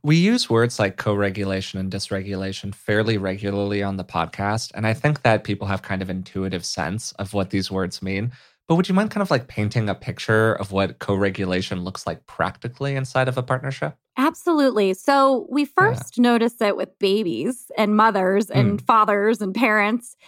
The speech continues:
Speaker 2: And so you can imagine, what do people do with babies to co-regulate? They lower their voice.
Speaker 1: Mm-hmm.
Speaker 2: They keep their own bodies calm.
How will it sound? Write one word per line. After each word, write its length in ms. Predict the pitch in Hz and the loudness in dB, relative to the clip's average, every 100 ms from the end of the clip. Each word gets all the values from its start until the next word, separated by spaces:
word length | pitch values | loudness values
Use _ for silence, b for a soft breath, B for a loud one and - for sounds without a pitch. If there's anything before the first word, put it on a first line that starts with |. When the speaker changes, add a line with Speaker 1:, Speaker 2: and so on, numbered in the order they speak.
| b - | b 0
Speaker 2:
And 380 | 220 220 226 - | 2 2 -4 -2
so 380 | 254 247 233 233 | 2 4 4 4
you 140 | 240 | 0
can 140 | 240 247 | 2 2
imagine, 560 | 233 240 262 240 214 | 6 6 4 2 0
what 160 | 220 240 | 0 0
do 140 | 294 | -4
people 320 | 277 254 226 | -6 -4 -4
do 240 | 196 220 214 | -4 -2 0
with 180 | 202 - | 0 0
babies 560 | 220 226 240 214 - | 2 2 -2 -8 -8
to 80 | - | -10
co-regulate? 800 | - 226 196 208 190 - - - b b b b | -4 0 2 2 0 -6 -8 -12 b b b b
They 640 | 196 240 226 226 214 214 - _ _ 196 | 0 4 4 4 2 0 -2 _ _ -4
lower 360 | 214 214 233 | 0 4 4
their 180 | 247 254 | 4 2
voice. 560 | 240 302 320 254 208 - - - - | 2 2 4 4 0 -10 -20 -20 -10
Speaker 1:
Mm-hmm. 280 | 120 101 92 123 - - | -6 -4 -4 -8 -12 -2
Speaker 2:
They 520 | 226 208 202 196 202 | 0 2 2 0 -2
keep 240 | - 196 | -10 -8
their 180 | 226 226 247 | -4 -2 2
own 340 | 254 285 294 | 4 6 6
bodies 480 | 254 208 190 180 - | 6 4 2 -2 -6
calm. 800 | - - 190 180 175 170 170 - | -8 2 4 4 2 0 -6 -12